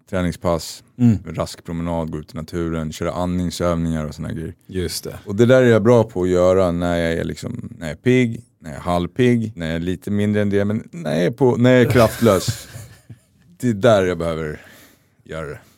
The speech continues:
Speaker 2: Ah, shit.
Speaker 1: Men nu, nu, nu har jag riktat upp det där, så att jag är, jag tog någon cigg och sådär, men jag, jag, jag slår inte på mig själv.
Speaker 2: Nej.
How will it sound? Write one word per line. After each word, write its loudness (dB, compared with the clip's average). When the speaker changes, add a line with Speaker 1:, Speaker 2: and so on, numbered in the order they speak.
Speaker 2:
Ah, -2
shit. -10
Speaker 1:
Men 2
nu, 4
nu, 0
nu -2
har 0
jag -8
riktat -12
upp -16
det -20
där, -16
så -10
att -12
jag -4
är, -8
jag -10
tog -10
någon -16
cigg -18
och -18
sådär, -14
men -10
jag, -10
jag, -4
jag -2
slår -4
inte -8
på -20
mig -20
själv. -20
Speaker 2:
Nej. -14